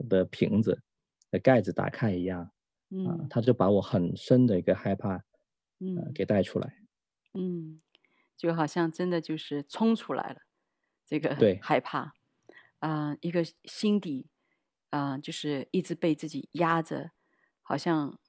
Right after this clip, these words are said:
Speaker 2: 很想要来自己解决的这个害怕，现在好像到了一个，我觉得到了一个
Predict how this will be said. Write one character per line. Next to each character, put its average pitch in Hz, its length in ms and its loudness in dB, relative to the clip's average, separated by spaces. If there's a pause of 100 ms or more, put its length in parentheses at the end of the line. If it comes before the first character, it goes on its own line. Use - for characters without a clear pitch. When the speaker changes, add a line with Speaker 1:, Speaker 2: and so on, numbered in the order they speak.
(180)
Speaker 2:
很 175 220 2
想 151 240 2
要 151 300 0 (360)
来 156 140 4
自 185 160 -6
己 160 100 -4
解 151 220 -2
决 175 220 -4
的 285 120 -2
这 160 160 -8
个 151 220 -6
害 156 260 -2
怕， 151 320 -10 (300)
现 160 240 2
在 156 300 0 (180)
好 - 140 -6
像 165 180 2 (180)
到 165 200 0
了 151 80 -2
一 156 100 -4
个， 160 240 -4 (400)
我 156 60 -10
觉 170 100 0
得 165 40 4
到 185 180 4
了 165 100 2
一 160 60 0
个 165 300 -2